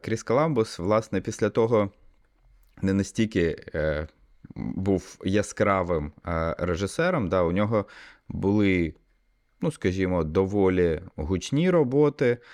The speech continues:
але в цілому от десь якраз, е, після «Місіс Даутфайр»,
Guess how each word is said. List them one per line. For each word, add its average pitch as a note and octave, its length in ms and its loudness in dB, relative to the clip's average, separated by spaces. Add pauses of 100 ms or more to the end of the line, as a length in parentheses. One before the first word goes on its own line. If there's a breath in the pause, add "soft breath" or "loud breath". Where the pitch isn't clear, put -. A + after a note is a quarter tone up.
(280 loud breath)
але G#2 240 4
в A2+ 60 0
цілому B2 500 2
от E2+ 160 2
десь A2+ 320 2
якраз, F2+ 640 0
е, E2 580 2 (120)
після F#2+ 300 0
«Місіс F#2 400 -2
Даутфайр», E3 680 0